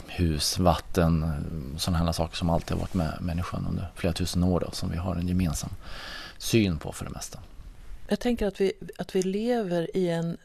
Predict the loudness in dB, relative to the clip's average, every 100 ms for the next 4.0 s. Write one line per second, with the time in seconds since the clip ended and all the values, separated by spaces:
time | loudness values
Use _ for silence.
0 | -8 0 0 0 -4 -12 -4 0 2 2
1 | 0 0 2 2 4 2 0 -8 -20 -20
2 | -20 -20 -20 -20 -14 -12 -10 -12 -12 -8
3 | -8 -8 -10 -8 -6 -6 -6 -8 -10 -10